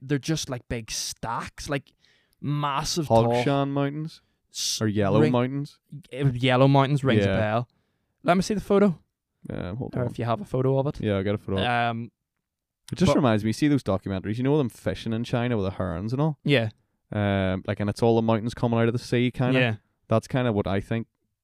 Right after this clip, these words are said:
Speaker 2: you know, you're talking about. Um, hold up, let me get images up.
Speaker 1: I'm gonna see here if it's in the, the Wikipedia page of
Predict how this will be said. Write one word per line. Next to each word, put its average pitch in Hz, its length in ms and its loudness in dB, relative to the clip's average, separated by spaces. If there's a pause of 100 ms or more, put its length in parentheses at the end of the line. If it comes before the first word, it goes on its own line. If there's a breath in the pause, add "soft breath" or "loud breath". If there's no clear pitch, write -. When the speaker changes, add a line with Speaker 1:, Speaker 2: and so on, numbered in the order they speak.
Speaker 2:
you 110 160 0
know, 101 140 4
you're 101 120 4
talking 117 320 2
about. 139 260 -2
Um, 101 440 0
hold 123 180 -2
up, 90 140 -4
let 98 80 -4
me 101 80 -4
get 90 140 -6 (1040)
images 101 340 -6
up. - 160 -6 (720)
Speaker 1:
I'm 120 80 -14
gonna 170 220 -12
see - 360 -20
here - 280 -16 (220)
if - 220 -20
it's - 180 -20
in 110 180 -8
the, 120 140 -8
the 135 140 -8
Wikipedia 123 460 -10
page 127 420 -8 (1000)
of 113 460 -8